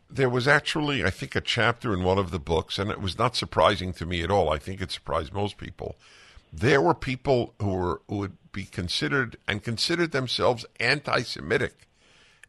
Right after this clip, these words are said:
and they hid Jews. Their reasoning was, "I don't like Jews, but they don't deserve to be exterminated." So what is the real person there?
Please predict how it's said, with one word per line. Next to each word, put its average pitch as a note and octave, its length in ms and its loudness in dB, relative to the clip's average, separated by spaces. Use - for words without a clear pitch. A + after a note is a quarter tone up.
and A2+ 200 6
they G2+ 340 2
hid A#2+ 480 2
Jews. E2 540 -4
Their A2+ 160 6
reasoning B2 600 0
was, F2+ 420 6
"I C3 100 8
don't C3+ 200 2
like G2+ 280 4
Jews, C#2 420 -10
but F#2 140 -4
they F2 120 2
don't A2 200 0
deserve E2 420 -4
to B1 100 -14
be C#2 180 -10
exterminated." A#2 760 -4
So - 520 8
what C#3 260 10
is E3+ 160 4
the D3 120 4
real C3 340 4
person C#3 520 0
there? - 340 -8